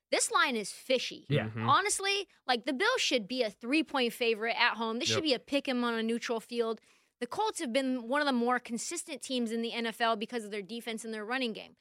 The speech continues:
Speaker 1: And the, and the Bills, all they have to show for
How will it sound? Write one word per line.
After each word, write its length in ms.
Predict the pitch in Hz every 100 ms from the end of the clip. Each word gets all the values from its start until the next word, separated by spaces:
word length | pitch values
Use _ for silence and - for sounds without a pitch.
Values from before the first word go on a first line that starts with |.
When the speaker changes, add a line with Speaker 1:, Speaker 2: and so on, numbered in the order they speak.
| _ _
Speaker 1:
And 340 | - 254 254 240
the, 100 | 220 _ 254
and 200 | 240 226
the 60 |
Bills, 500 | 185 - 359 370 349 -
all 180 | 294 311
they 140 | 349
have 220 | 277 247
to 60 | 233
show 200 | - 233
for 360 | - 233 233